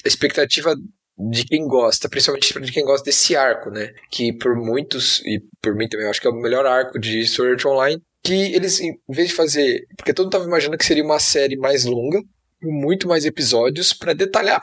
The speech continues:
mesmo. Mas não, vão botar um filme que vai estrear em outubro. Visualmente tá bem bonito o pôster, o, o,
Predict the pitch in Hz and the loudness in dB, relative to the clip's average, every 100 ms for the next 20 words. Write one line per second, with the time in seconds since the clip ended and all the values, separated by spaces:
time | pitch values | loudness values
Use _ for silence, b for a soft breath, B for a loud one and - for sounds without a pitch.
0 | - 170 131 110 - 123 151 151 143 123 | 0 0 0 -4 -14 -2 -2 2 0 0
1 | 127 139 160 165 160 160 190 170 160 156 | 0 0 0 0 -2 0 -4 -2 -2 -2
2 | 156 151 170 180 185 147 - - 131 190 | -2 0 0 -2 0 -2 -2 -6 0 2
3 | 190 147 151 - 135 160 180 151 160 147 | 2 0 -2 0 0 2 2 0 0 0
4 | 123 117 - 120 180 - 139 127 120 123 | 2 0 -2 0 2 0 0 2 2 0
5 | 110 123 117 | -2 -4 -6